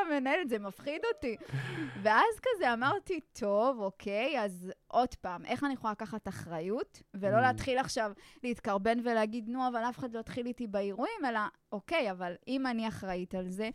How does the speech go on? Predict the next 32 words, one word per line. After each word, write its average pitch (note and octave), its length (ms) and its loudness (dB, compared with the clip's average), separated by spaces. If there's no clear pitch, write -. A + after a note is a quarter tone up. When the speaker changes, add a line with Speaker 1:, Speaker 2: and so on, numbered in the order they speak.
Speaker 1:
אז F#3 160 -4
אני A3 160 -4
פשוט F4 320 -6
יכולה G3+ 240 -4
להתחיל G#3 320 -8
עם G3+ 100 -6
מישהו D4 360 -6
שאני F#3+ 260 -6
רואה G3 160 -2
שהוא G#3 180 -8
נרשם, F#3 440 -4
ו-, F3+ 240 -8
או A3 120 -2
שאני G#3+ 220 -4
רואה G3+ 140 -2
אותו G#3+ 180 -6
באירוע F#3+ 380 0
באינטראקציה, F#3 720 -6
ולבוא F3+ 300 -6
אליו F4+ 220 0
בסוף C#4+ 380 -6
הערב, F#3 300 -2
או F3+ 80 -4
לשלוח G3 360 -6
לו B3 80 0
הודעה G#3+ 220 0
יום G#3+ 160 -2
אחרי, F3 260 -8
שבא F#3 320 -8
לי C4 120 -8
כזה C#4+ 400 -8
להכיר D4 280 -6